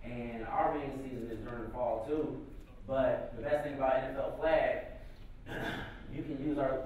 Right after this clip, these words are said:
program to develop your program to run a spring league and a summer league. If your player, if your players aren't a three-sport athlete, then N F L Flag can be your alternative,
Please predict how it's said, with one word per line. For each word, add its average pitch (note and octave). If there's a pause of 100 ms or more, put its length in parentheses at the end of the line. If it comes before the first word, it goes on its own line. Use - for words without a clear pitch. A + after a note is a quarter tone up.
program C3 (720)
to C3
develop C#3
your E3
program C3
to A#2+
run C3
a B2+
spring D3+
league D#3 (420)
and D#3
a -
summer A#2+
league. - (680)
If A#2
your D3
player, D#3
if -
your F3
players E3+
aren't D3
a -
three-sport D3
athlete, C#3+ (840)
then B2+
N D#3
F D3+
L C#3+
Flag C#3
can B2
be -
your C3
alternative, B2